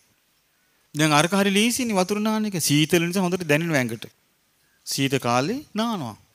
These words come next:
දැන් බලන්න මේ ශාරීරියේ සීතල වතුරෙන් සේදිල්ලෙන් මිනිස්සෙකුගේ ජීවිතේ පිරිසිදු වෙනවා කියලා අදහසකට පැමිණීම.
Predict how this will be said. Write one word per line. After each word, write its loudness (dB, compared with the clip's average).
දැන් 4
බලන්න 2
මේ -4
ශාරීරියේ -4
සීතල 0
වතුරෙන් 0
සේදිල්ලෙන් 0
මිනිස්සෙකුගේ -2
ජීවිතේ -2
පිරිසිදු -4
වෙනවා 2
කියලා -4
අදහසකට -4
පැමිණීම. -2